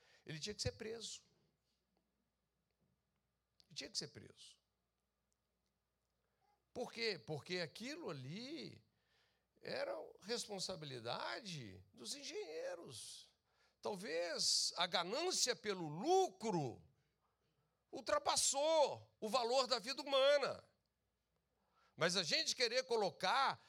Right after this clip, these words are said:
as tragédias desse mundo na conta de Deus, isso é um agravo à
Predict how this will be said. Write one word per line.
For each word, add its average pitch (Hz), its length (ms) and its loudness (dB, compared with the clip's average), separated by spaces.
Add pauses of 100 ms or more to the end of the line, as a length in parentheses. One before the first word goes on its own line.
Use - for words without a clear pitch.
(160)
as - 280 4
tragédias 180 1300 0 (180)
desse 226 480 0
mundo 240 380 -4
na 170 140 0
conta 240 380 -4
de 156 160 -4
Deus, 190 800 -6 (1000)
isso 226 680 -2 (100)
é 208 380 0 (440)
um 202 360 -6 (140)
agravo 123 960 -6 (300)
à 131 300 -4